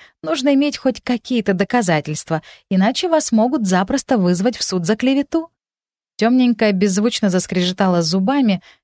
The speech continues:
я буквально кожей ощущала её едва сдерживаемое желание ударить меня.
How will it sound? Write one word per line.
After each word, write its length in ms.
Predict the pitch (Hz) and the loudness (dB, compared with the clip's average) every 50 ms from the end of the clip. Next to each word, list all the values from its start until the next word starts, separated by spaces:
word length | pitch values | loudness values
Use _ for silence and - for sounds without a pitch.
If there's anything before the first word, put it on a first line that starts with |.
| _ | _
я 160 | - - - 190 | -10 -6 -2 -2
буквально 520 | 185 196 190 196 202 202 202 202 202 196 | -2 -2 0 0 0 0 2 0 -2 -2
кожей 460 | - - 240 233 202 175 160 165 165 | -4 -2 0 0 2 2 0 0 0
ощущала 520 | 160 160 - 180 - - - 190 180 170 170 | 0 -2 -4 -6 -4 -2 0 0 0 2 2
её 340 | 165 165 165 165 180 170 | 0 0 0 0 0 0
едва 280 | 170 170 160 165 185 180 | 0 0 0 0 0 0
сдерживаемое 760 | 160 147 156 190 190 180 160 180 165 175 170 165 165 160 165 | 0 0 0 0 0 0 0 0 0 0 0 0 0 0 0
желание 500 | 156 165 175 185 190 185 185 180 180 - | 0 0 0 2 2 2 2 2 0 -2
ударить 600 | - 208 190 180 175 202 180 151 131 139 - - - | -4 -6 -4 -2 0 0 0 0 -2 -6 -6 -2 0
меня. 380 | 175 170 160 143 127 - - | 0 2 2 0 -2 -6 -10